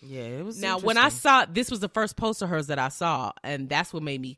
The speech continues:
Speaker 2: click
Speaker 1: Click,
Speaker 2: onto
Speaker 1: follow
Speaker 2: her
Speaker 1: immediately.
Speaker 2: page.
Speaker 1: Yeah.
Speaker 2: Immediately. Now, I already have an interest in stuff like this 'cause me and Tracy
Speaker 1: Right.
Speaker 2: will watch, like, when we're eating and stuff, just watching, like, little goofy shows and shit.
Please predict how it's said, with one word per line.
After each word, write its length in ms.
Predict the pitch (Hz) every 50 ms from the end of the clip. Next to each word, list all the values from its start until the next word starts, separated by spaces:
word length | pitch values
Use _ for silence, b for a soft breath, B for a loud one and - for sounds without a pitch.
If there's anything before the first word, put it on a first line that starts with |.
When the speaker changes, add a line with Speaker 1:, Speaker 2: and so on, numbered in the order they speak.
| _ -
Speaker 2:
click 500 | - - - 262 247 277 269 254 240 240
Speaker 1:
Click, 180 | 202 190 165
Speaker 2:
onto 100 | - - -
Speaker 1:
follow 360 | - 202 208 214 214 - -
Speaker 2:
her 120 | - 220 214
Speaker 1:
immediately. 640 | 190 202 247 233 214 196 190 180 180 165 170 170
Speaker 2:
page. 220 | 185 240 226 - -
Speaker 1:
Yeah. 360 | - 156 151 139 127 120 123
Speaker 2:
Immediately. 920 | 151 254 233 220 220 240 262 277 254 262 220 180 156 151 151 139 139 139 B B B B B B
Now, 160 | - 190 180 147
I 220 | 165 190 202 -
already 500 | - 185 185 196 190 185 170 160 175 170
have 220 | 170 170 156 147
an 80 | 143 139
interest 420 | - - 147 147 - 185 175 -
in 80 | - 190
stuff 220 | - - 202 185
like 160 | - 190 185 -
this 200 | 190 202 - -
'cause 200 | - 165 143 147
me 120 | 156 156
and 80 | 151 143
Tracy 360 | - 160 151 123 120 160 151
Speaker 1:
Right. 40 | 143
Speaker 2:
will 140 | 139 135
watch, 340 | 131 139 135 139 135 123 -
like, 180 | - 139 139 139
when 160 | 147 151 147
we're 80 | 139 139
eating 320 | 123 - 131 135 123 131
and 80 | 139 143
stuff, 240 | - - 151 139 139
just 160 | 143 139 -
watching, 300 | 135 120 127 - - 110
like, 120 | 107 107
little 200 | 123 120 113 123
goofy 300 | 131 - 135 131 - 147
shows 300 | 143 - 151 147 143 139
and 80 | 147 143
shit. 300 | - 151 147 135 - B